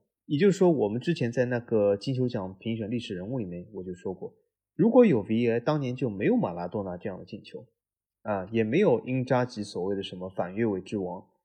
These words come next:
因为他大部分进球，或者百分之九十九的进球都是会被V A R吹掉的。但这能够怪V A R吗？我觉得不是，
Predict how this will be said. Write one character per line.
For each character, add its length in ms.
因 120
为 80
他 140
大 260
部 100
分 160
进 220
球， 260
或 200
者 80
百 160
分 80
之 80
九 160
十 80
九 100
的 80
进 160
球 140
都 140
是 60
会 140
被 200
V 220
A 40
R 140
吹 220
掉 180
的。 100
但 200
这 240
能 140
够 120
怪 240
V 120
A 220
R 100
吗？ 220
我 100
觉 120
得 80
不 180
是， 300